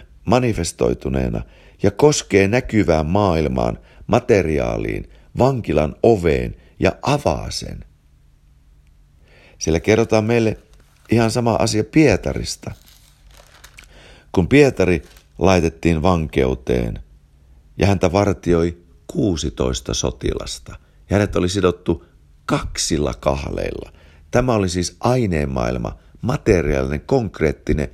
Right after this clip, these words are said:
fyysinen ja aisteen havaittavissa oleva maailma. Niin Raamattu ilmoittaa,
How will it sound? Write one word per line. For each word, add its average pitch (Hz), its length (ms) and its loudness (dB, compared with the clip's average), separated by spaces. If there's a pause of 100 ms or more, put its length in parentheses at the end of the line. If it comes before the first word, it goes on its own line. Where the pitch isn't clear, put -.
(260)
fyysinen 80 640 2
ja 71 120 0
aisteen 110 440 -2
havaittavissa 65 640 -4
oleva 57 200 -2
maailma. 55 440 -4 (640)
Niin 92 100 -2
Raamattu 120 380 2
ilmoittaa, 107 840 0